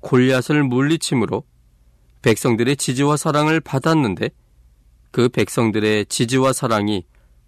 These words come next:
끊겨질 위험이 있었습니다.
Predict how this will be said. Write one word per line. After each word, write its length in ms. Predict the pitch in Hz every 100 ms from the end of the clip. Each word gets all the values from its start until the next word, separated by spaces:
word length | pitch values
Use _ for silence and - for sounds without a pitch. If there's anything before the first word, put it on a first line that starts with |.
| _
끊겨질 840 | - 180 175 165 147 - 143 147 175 _ -
위험이 340 | 101 90 90
있었습니다. 640 | 92 127 - 127 85 104